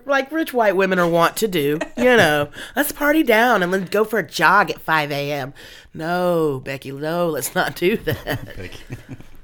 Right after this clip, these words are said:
Speaker 1: Or Sarah, or what, what's your, what's your name from your joke, Hadley? <laughs>
Speaker 2: Oh, yeah. Oh, you didn't get, you haven't heard my new s-,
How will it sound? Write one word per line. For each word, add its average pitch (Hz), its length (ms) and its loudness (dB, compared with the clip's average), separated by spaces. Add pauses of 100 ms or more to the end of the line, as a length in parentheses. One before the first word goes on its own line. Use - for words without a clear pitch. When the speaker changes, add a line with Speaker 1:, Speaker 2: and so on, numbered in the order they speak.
(460)
Speaker 1:
Or - 80 -14
Sarah, 135 520 -6
or 135 240 -8
what, 180 200 -6
what's 196 200 -4
your, 170 200 -6
what's 170 180 -6
your 175 100 -6
name 160 260 -4
from 151 180 -12
your 147 100 -8
joke, 147 360 -8
Hadley? 143 600 -10
<laughs> - 40 -20 (560)
Speaker 2:
Oh, 214 300 -6
yeah. - 160 -8 (1200)
Oh, 320 100 2
you 330 160 -2
didn't 320 460 -12
get, 285 240 -8
you 262 100 -12
haven't 262 140 -10
heard 233 200 -10
my 208 120 -10
new 170 160 -12
s-, - 160 -20